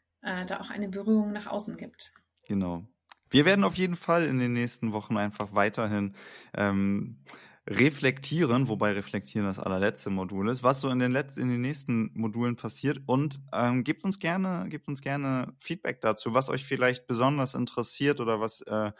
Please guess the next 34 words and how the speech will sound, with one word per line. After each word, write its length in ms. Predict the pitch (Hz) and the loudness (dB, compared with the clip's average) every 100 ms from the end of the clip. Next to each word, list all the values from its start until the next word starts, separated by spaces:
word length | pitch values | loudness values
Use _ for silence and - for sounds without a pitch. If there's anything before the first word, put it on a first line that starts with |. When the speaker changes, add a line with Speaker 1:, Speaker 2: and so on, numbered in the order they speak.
| - - _ | -18 -20 _
Speaker 2:
vielleicht 400 | 117 110 107 - | 2 2 2 -4
mehr 420 | 101 135 185 190 | 0 2 2 0
interessiert 560 | 160 - 139 - 143 135 | -2 -4 -6 0 -2 -2
hätte 340 | 135 - 127 | -10 -6 -4
oder 300 | 113 110 107 | -2 -2 -2
was 160 | 107 - | -4 -6
einfach 340 | 123 101 104 | -8 -8 -10
für 220 | - 107 | -6 -2
euch 160 | 107 110 | -2 -2
interessant 540 | 107 - 104 110 117 | -8 -10 -6 -4 -4
wäre. 160 | 110 107 | -2 -2
Das 220 | 101 - | -4 -10
können 180 | - 107 | -6 -2
wir 120 | 101 | 0
auch 60 | 107 | 0
noch 100 | 104 | -2
mal, 200 | 104 101 - - - - | -4 -6 -12 -20 -14 0
ähm, 300 | 104 101 98 | 4 4 4
dann 180 | 104 107 | 4 4
abstimmen, 640 | - - - 127 123 110 | 0 -2 0 2 4 6
weil 180 | 110 107 | 6 6
wir 100 | 107 | 2
in 80 | 98 | 2
der 120 | 101 | 0
Konstellation 800 | - 104 - 101 98 - 101 98 | -2 -6 -2 -2 -4 -4 0 0
dann, 280 | 92 92 - | 0 -2 -4
ähm, 280 | 92 92 92 | -6 -6 -6
demnächst 340 | - 92 95 - | -6 -6 -6 -8
öfter 240 | 104 98 | -6 -6
zusammenkommen. 760 | - 98 101 110 113 107 101 - | -6 -4 -2 -2 -4 -6 -6 -4
Also 300 | 98 98 95 | -6 -6 -2
redet 340 | 135 170 151 | 2 4 4
mit 140 | 123 113 | 2 2
uns. 280 | 135 208 | 0 -2